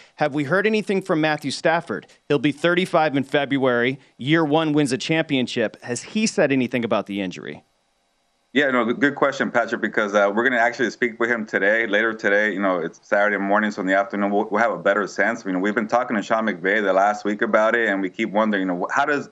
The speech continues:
Speaker 2: you know, how does Stafford feel about all this? You know, can we ask him, how's the pain? But,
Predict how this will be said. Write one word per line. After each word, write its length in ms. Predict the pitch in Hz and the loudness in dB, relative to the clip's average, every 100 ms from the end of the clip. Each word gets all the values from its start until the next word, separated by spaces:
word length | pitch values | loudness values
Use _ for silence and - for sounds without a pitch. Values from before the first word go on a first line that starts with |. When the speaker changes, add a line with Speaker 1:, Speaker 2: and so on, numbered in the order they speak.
| - | -8
Speaker 2:
you 100 | 107 | -2
know, 40 | |
how 120 | 127 | -2
does 100 | 165 | -2
Stafford 340 | - 127 147 107 | -2 -2 -2 -2
feel 140 | 110 | 0
about 180 | 90 95 | 2 4
all 160 | 95 92 | 4 2
this? 240 | 95 90 | -2 -2
You 60 | 104 | -2
know, 100 | 95 | -2
can 200 | 117 127 | -2 0
we 100 | 117 | 0
ask 260 | 123 - | 0 -2
him, 280 | 113 98 - _ _ _ | -2 -4 -6 _ _ _
how's 220 | 120 135 | -2 0
the 60 | 104 | -2
pain? 520 | 87 120 117 92 73 | -2 -4 -2 -4 -2
But, 320 | 104 101 95 | 2 2 0